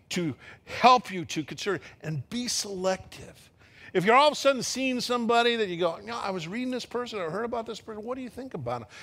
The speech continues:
Guys, you do a little research on them and a little background.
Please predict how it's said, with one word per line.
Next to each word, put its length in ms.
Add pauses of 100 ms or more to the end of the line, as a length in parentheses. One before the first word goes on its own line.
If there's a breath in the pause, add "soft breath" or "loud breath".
(140 loud breath)
Guys, 240
you 100
do 120
a 20
little 220
research 540
on 140
them 200
and 140
a 20
little 160
background. 720